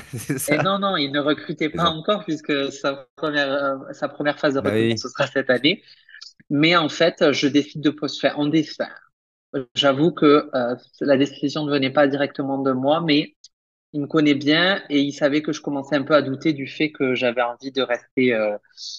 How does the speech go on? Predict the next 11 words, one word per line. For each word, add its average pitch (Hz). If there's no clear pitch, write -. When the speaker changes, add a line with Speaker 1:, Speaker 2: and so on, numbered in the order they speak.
Speaker 2:
de 135
rester, 147
euh, 117
de 127
rester 127
à 135
la 131
maison 127
ou 120
de 113
voyager. 123